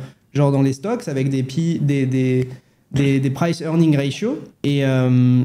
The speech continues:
et, et, et t'as une analyse qui est beaucoup plus intéressante, tu peux rationaliser beaucoup plus les valos, parce que ju-, jusqu'à maintenant, on est un peu à l'arrache, et on est en mode, bon, bah, ça, c'est cinq milliards,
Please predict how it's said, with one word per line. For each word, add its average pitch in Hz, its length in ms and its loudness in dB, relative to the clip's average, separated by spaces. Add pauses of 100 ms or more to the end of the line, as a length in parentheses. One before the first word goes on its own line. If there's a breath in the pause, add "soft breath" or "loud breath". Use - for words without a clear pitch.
et, 143 100 0
et, 143 360 -2
et 131 80 -2
t'as 147 100 -6
une 143 100 2
analyse 156 340 2
qui - 120 -10
est - 20 -6
beaucoup 156 320 2
plus 160 720 2
intéressante, 170 680 -2
tu - 80 -16
peux 143 100 -2
rationaliser 156 560 0
beaucoup 151 240 4
plus 160 220 -2
les 147 80 -4
valos, 147 200 4
parce 202 140 -4
que 143 100 0
ju-, 139 160 -2 (120)
jusqu'à 143 300 -2
maintenant, 143 280 0
on 165 60 0
est 147 40 2
un 135 100 4
peu 151 120 2
à 143 40 4
l'arrache, 160 360 0
et - 20 -2
on 143 60 2
est 143 40 2
en 139 40 2
mode, 147 260 2
bon, 151 160 2
bah, 170 80 2
ça, 185 140 -4
c'est 143 140 -10
cinq 180 200 -12
milliards, 185 500 0